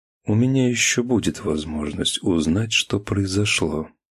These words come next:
Контраст первого и второго дня в пути был разительный.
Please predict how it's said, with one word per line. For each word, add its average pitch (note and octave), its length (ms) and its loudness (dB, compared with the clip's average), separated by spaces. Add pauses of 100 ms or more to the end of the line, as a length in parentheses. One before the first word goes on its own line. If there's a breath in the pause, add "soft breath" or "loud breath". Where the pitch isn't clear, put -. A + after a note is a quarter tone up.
(600)
Контраст - 800 -2
первого D#2+ 460 0
и D#2+ 180 0
второго D#2 600 0
дня D2+ 280 2
в - 80 -16
пути A2+ 480 0
был G2 300 0
разительный. D#2+ 920 0